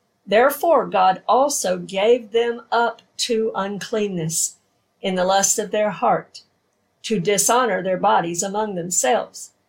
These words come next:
who exchanged the truth of God for the lie, and worshipped and served the creature rather than the Creator, who is blessed forevermore. Amen. For this reason, God gave them up to vile passions,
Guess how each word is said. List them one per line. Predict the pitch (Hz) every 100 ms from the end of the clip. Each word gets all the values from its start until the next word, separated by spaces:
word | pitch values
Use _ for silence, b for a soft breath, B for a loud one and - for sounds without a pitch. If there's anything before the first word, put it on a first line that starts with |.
| _ _ _ -
who | 226
exchanged | 185 - - - 202 202 202 - -
the | 185 170
truth | - 262 269 254
of | 180
God | 180 185 175 165
for | - 226
the | 247
lie, | 269 208 175 175 - _ _ _ _
and | 175 170
worshipped | 196 214 277 262 269
and | 269
served | - 220 190 180
the | 170
creature | 160 - 285 277 277 262 247 - _ _ _
rather | 180 185 185 214
than | 214 208
the | 214
Creator, | - - 220 208 208 208 190 226
who | 180
is | 165 -
blessed | - 175 180 -
forevermore. | - 196 196 190 190 175 170 165 -
Amen. | 175 165 165 160 151 180 _ _ _ _ _ _ _ _ _ _ _
For | - 285 294
this | 294 294 -
reason, | 277 277 214 175 165
God | 185 185 180
gave | 214 214
them | 233 233
up | 226 - -
to | 190
vile | 160 180 190 202
passions, | 196 - 202 165 208 170 175 -